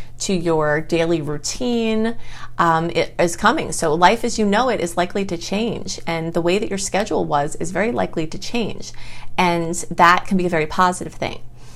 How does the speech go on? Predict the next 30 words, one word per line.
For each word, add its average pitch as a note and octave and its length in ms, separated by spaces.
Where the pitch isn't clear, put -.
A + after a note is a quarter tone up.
Um, E3 460
also, F#3 840
if F3+ 140
there's F3+ 180
something F#3+ 580
with E3+ 200
your E3 80
health F#3+ 300
that's - 180
pending, G3 680
it F#3+ 100
could - 300
erupt - 640
in E3 440
a E3 80
big D#3+ 220
showing F3+ 420
of, F#3 120
"Hey, G#3+ 260
you D3 140
have E3 160
this E3 140
problem," F3 460
or A3 360
you G3+ 160
could G3+ 180
come F#3 240
to E3 320
a E3+ 80
great, D#3 580